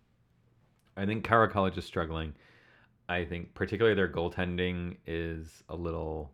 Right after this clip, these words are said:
lax, in my opinion. I think they're vulnerable back then. And if we can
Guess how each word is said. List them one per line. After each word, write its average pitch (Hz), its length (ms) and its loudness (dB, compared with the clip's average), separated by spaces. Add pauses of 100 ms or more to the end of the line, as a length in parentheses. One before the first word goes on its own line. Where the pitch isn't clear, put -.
(460)
lax, 82 460 -4
in 85 100 -8
my 85 200 -6
opinion. 85 500 -6
I 80 100 -6
think 82 380 -10
they're 85 180 -6
vulnerable 85 580 -2
back 110 260 2
then. 113 260 0 (560)
And 85 680 0
if - 260 -4
we 98 160 2
can 87 560 -2